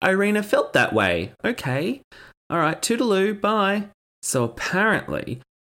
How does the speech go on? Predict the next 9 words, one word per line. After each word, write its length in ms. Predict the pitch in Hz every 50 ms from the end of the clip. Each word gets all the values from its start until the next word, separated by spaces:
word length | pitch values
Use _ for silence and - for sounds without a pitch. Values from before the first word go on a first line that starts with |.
| _ _ _ _ _ _
they're 200 | - 123 131 127
pissed 400 | 127 - - 156 139 - - -
off 160 | 120 110 - 120
about 260 | 107 120 104 92 85
Laurent. 360 | 98 95 92 113 131 - - - - _ _ _ _ _ _ _ _ _
So 200 | - - 120 98 -
after 340 | 131 151 175 180 - - 165
James 540 | 120 107 110 113 110 110 120 120 113 - -
died, 400 | 90 82 80 82 90 90 -